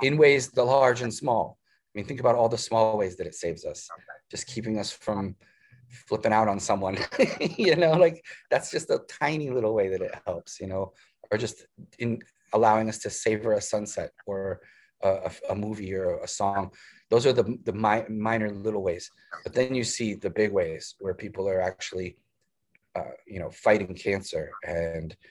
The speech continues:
uh, treating symptoms. And, and it's, yeah, I mean,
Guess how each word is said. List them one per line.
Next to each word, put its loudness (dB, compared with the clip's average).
uh, 0
treating -4
symptoms. -8
And, -8
and -4
it's, -8
yeah, -2
I -4
mean, -4